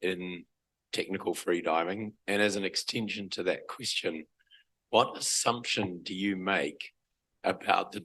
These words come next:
dose of oxygen that the free diver is receiving, breathing, say, a thirty-two mix before the dive, in comparison to a diver with scuba who's breathing a thirty-two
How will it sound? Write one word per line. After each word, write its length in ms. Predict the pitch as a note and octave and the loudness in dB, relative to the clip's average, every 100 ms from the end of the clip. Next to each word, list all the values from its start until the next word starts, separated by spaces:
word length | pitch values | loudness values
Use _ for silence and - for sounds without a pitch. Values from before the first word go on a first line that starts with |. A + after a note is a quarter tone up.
| - | 4
dose 380 | - G2+ G#2+ - | 10 12 10 4
of 100 | F2+ | 4
oxygen 680 | D#2 F2+ - F#2+ F#2 F2 | 6 6 2 0 0 0
that 180 | F2 E2+ | 2 2
the 80 | E2+ | 0
free 380 | - - G2 F#2 | -2 0 2 4
diver 340 | F2+ E2 E2+ | 4 4 4
is 300 | F2 F2 F2+ | 2 2 0
receiving, 840 | F2+ E2+ - - A2 F2+ D#2 D#2+ A2+ - - - - _ _ | 0 0 2 4 4 2 0 0 -6 -12 -18 -18 -18 _ _
breathing, 420 | - G#2+ F#2+ F2+ | 6 6 6 4
say, 340 | E2+ - F2 E2 | 2 4 6 6
a 60 | D2+ - | 4 2
thirty-two 520 | G2+ F#2+ - - G2 | 6 6 4 0 0
mix 320 | F2+ F2+ - | 0 -2 -2
before 460 | - F2+ E2 - F2 | -2 -2 0 4 4
the 100 | E2 | 2
dive, 420 | D2+ F2 D#2+ D#2 - | 4 4 4 2 2
in 180 | A2+ | 2
comparison 680 | A2 G#2+ G2 A#2 A#2 A2+ B2 G#2+ | 2 0 4 6 8 6 0 2
to 180 | A2 | 6
a 40 | G2 - | 4 4
diver 540 | - F#2+ G2+ G2 F#2 E2+ - | 6 10 10 10 6 6 2
with 160 | F#2 | 2
scuba 760 | F2 - - - C3 A2+ F2 D2+ - - - _ | 4 2 2 4 4 6 4 2 -4 -16 -20 _
who's 220 | - G#2+ F#2+ | 0 2 2
breathing 500 | D#2+ F#2+ F#2 F2 E2 | 4 6 6 2 -2
a 60 | |
thirty-two 640 | D#2 - F#2 D#2+ D2+ G2+ | -6 -2 0 0 -2 -4